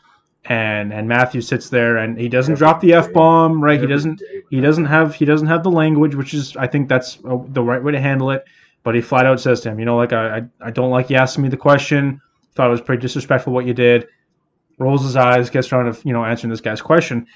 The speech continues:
Speaker 1: It's like, at what point do we have to sit here as, like,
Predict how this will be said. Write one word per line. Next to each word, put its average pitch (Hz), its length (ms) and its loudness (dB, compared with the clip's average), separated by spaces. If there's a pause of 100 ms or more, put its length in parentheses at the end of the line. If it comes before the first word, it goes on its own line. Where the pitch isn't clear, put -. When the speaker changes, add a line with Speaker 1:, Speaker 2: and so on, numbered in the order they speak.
(120)
Speaker 1:
It's 151 200 -2
like, 165 160 2
at 165 120 2
what 208 280 2
point 180 340 0
do 143 140 -2
we 147 160 0
have 160 200 2
to 156 80 -6
sit 143 200 -6
here 131 440 -2
as, 113 440 -6 (640)
like, 120 340 -4